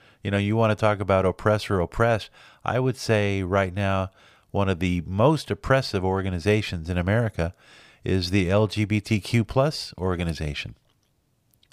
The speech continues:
glad and all those. I mean,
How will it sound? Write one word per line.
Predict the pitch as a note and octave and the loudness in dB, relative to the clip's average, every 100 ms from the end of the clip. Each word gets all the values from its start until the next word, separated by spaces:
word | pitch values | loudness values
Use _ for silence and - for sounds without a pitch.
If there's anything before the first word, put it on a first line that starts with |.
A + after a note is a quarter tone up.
| - _ _ - - | -20 _ _ -20 -8
glad | F2 G2+ A#2+ A#2 F2+ D#2+ | 0 2 4 2 0 -2
and | E2 | -2
all | G2+ | 0
those. | G#2 A#2+ G2+ C#2 - | 0 0 0 -4 -6
I | F2+ | -2
mean, | G2+ F#2+ | -2 -2